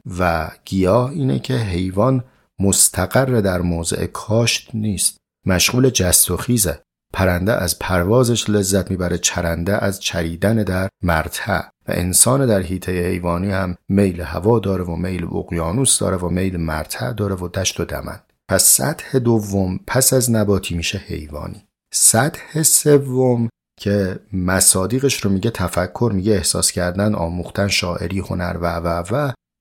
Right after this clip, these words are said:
حسب آن چیزی که ما داریم در جهان تماشا می‌کنیم و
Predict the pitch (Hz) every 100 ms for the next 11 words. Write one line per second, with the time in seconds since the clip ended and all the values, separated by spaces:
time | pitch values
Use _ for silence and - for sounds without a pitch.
0 | _ - - 165 151 151 151 - 143 139
1 | 131 120 104 101 107 139 139 131 120 117
2 | 110 104 - - 104 95 - 101 95 90
3 | _ _ - 95 95 92 - 87 87 87
4 | - 85 85 82